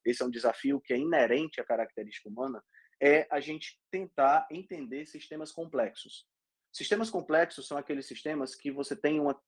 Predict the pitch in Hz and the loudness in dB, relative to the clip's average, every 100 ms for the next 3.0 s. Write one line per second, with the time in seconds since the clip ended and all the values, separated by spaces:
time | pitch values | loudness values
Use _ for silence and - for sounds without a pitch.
0 | - 175 190 180 196 214 127 131 202 165 | 8 8 8 2 -4 -8 -12 -10 -8 -4
1 | 180 180 175 160 151 147 113 82 - - | -4 -4 -6 -2 -2 0 0 -2 -10 -6
2 | 139 - 117 101 110 120 127 139 165 | -6 -4 -6 -6 -8 -8 -4 -2 -2